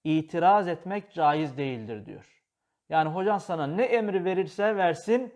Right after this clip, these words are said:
emrin iyi mi, kötü mü, haram mı, helal mi, dine uygun mu, değil mi olduğu sorgulanmaz. Emre uymak, ona itaat etmek, ca-, e, itaat etmelisin ve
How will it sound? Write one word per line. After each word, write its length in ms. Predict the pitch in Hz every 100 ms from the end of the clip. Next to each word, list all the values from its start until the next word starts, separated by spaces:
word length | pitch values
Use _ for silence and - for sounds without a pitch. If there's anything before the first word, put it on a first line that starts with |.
| _ _ _ _ _ _ _ -
emrin 480 | 156 180 214 185 156
iyi 220 | 165 190
mi, 240 | 202 147 -
kötü 300 | 151 151 202
mü, 220 | 190 123
haram 300 | 120 139 180
mı, 180 | 196 175
helal 340 | 117 139 175 208
mi, 280 | 196 143
dine 220 | 143 156 165
uygun 380 | 160 165 202
mu, 220 | 202 151 143
değil 220 | 202 220
mi 240 | 196 147 -
olduğu 460 | 196 190 214 233
sorgulanmaz. 880 | 226 185 180 190 208 208 214 240 208 - _ _ _ -
Emre 260 | 175 185 208
uymak, 480 | 190 175 208 214 - _ _
ona 220 | 151 196
itaat 360 | 190 202 208 185
etmek, 380 | 170 185 214 214 _ _
ca-, 280 | 143 165 170 151
e, 640 | 151 151 143 143 - - -
itaat 340 | 143 185 202
etmelisin 680 | 190 185 175 170 226 202 147
ve 220 | 196